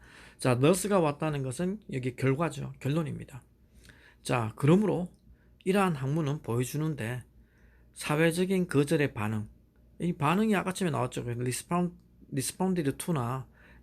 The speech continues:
in response to나 같은 말입니다. 그렇죠? 자, 사람들은 찾는다. 그들 스스로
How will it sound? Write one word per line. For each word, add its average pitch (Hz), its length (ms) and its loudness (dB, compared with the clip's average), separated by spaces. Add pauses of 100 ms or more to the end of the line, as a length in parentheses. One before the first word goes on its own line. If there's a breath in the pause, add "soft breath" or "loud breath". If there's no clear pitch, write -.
in 170 120 2
response 160 500 0
to나 143 220 -2
같은 175 280 -4
말입니다. 113 380 -4
그렇죠? - 240 -12 (420 loud breath)
자, 131 140 -2
사람들은 196 680 2 (1080)
찾는다. 190 560 -2 (600)
그들 175 260 4
스스로 165 680 -2